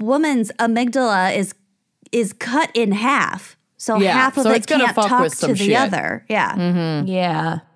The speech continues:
Speaker 3: Damn.
Speaker 1: It's really
Speaker 2: That's
Speaker 1: wild.
Speaker 2: fucking amazing.
Speaker 1: I
Speaker 2: I, I,
Speaker 1: know.
Speaker 2: it's amazing what our brains can, like,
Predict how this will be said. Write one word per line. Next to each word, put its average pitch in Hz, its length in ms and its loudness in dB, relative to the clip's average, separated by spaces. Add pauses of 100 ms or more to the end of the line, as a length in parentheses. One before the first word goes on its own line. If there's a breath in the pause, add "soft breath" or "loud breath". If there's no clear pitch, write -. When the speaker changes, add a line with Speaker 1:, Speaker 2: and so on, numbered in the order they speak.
Speaker 3:
Damn. 160 640 -4
Speaker 1:
It's 202 200 -6
really 196 200 2
Speaker 2:
That's 165 80 -4
Speaker 1:
wild. 151 100 0 (100)
Speaker 2:
fucking 302 260 -2
amazing. 151 840 -2
Speaker 1:
I 233 40 -2
Speaker 2:
I, 226 260 2
I, - 20 2
Speaker 1:
know. 208 120 -2
Speaker 2:
it's - 140 -4
amazing 294 540 -2
what 262 120 0
our 226 140 0
brains 165 560 -2
can, 170 220 -4
like, 139 320 -4